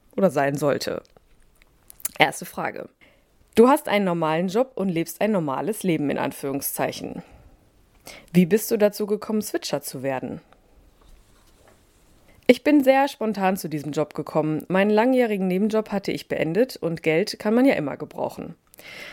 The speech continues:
Da ich schon immer sehr experimentierfreudig und sexuell sehr offen war, habe ich mich in dieser Richtung umgehört und wollte zuerst Escort machen. Da mir das aber zu gefährlich erschien, also erstens unbekannte Person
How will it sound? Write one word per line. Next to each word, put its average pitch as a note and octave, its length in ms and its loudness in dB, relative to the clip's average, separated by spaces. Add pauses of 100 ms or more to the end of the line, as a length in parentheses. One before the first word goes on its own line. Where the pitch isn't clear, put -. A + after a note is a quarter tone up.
(120)
Da E3 140 8
ich F#3 100 0
schon G3 160 -4
immer F3+ 220 -2
sehr E3 180 0
experimentierfreudig D#3+ 1200 -2
und F3 140 -4
sexuell - 440 0
sehr D3 160 2
offen F3 280 -2
war, D#3 240 0 (480)
habe G#3 200 4
ich D4 120 -8
mich C4+ 320 -2
in E3 80 -4
dieser E3+ 260 -2
Richtung D#3 320 -4
umgehört D#3+ 480 0
und E3+ 180 -4
wollte E3 220 -2
zuerst - 460 -4
Escort - 400 -10
machen. - 340 -10 (580)
Da A3+ 120 6
mir A3+ 120 -2
das F#3+ 260 -8
aber E3+ 280 -4
zu E3 160 -8
gefährlich D#3+ 480 -2
erschien, E3+ 360 -4
also C#3 220 -2
erstens D3+ 400 -2
unbekannte D#3 540 -4
Person E3 500 0